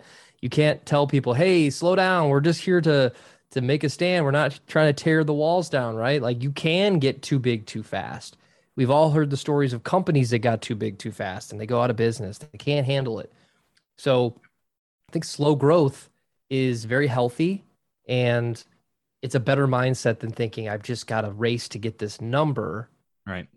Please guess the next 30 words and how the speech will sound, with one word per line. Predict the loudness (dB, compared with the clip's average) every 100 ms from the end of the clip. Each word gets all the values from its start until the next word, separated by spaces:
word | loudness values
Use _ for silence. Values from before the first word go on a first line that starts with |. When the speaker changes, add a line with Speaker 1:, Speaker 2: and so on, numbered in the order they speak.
| _ _
Speaker 1:
And | 0
if | 4
you | 4
want | 4 4
a |
million | 4 4 4
downloads, | 2 2 2 0 0
you |
can | 0 0
buy | 2 2
them. | 0 -2
You | -2
could | 0
just | -2 0
buy | 0 0 0 -2
a | -4 -4 -6
phone | -4 -2 0 0
farm | 2 2 2 2 2
that | 0
will | 0
download | 0 2 0 -2
your | -6
podcast | -6 -6 -4 -6 -4
a | -6
million, | -4 -4 -6 -8
on | -6 -4
a |
million | 0 2 2
different | 0 -2 -6
phones, | -6 -6 -8 -10